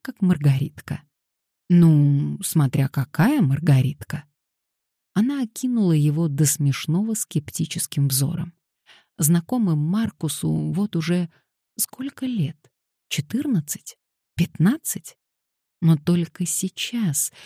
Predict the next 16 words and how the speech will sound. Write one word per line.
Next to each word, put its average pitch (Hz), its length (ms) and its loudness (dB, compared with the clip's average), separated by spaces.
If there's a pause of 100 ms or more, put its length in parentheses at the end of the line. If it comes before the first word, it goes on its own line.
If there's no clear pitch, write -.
(140)
он 165 140 4
впервые 180 560 -4
задумался 151 720 -2
о 143 60 -2
том, 190 260 -2 (220)
что - 220 0
ни 151 220 2
одна 151 360 -2
женщина, 139 600 -2
кроме 135 340 0
неё, 131 460 0 (360)
не 190 140 4
говорила 208 460 -2
с - 160 -4
ним 185 240 -2 (180)
искренне, - 760 -2